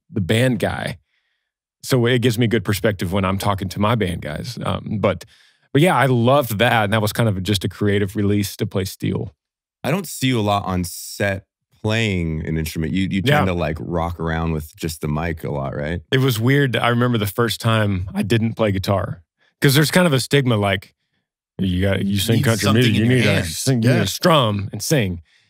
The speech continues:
Speaker 1: And I remember the first time there was a problem, a, a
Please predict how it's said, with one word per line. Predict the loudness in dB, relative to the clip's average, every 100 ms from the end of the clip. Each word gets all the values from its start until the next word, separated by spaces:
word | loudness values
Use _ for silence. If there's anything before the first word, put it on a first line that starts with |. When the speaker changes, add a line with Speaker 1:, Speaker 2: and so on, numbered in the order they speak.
| _
Speaker 1:
And | 2
I | 4
remember | 4 4
the | 0
first | 0 0 0 2
time | 2 4 2 0 -4 _ -2
there | 0
was | 2 0
a |
problem, | -2 2 2 2 0 -2 -8 -2
a, | 0 0
a | -6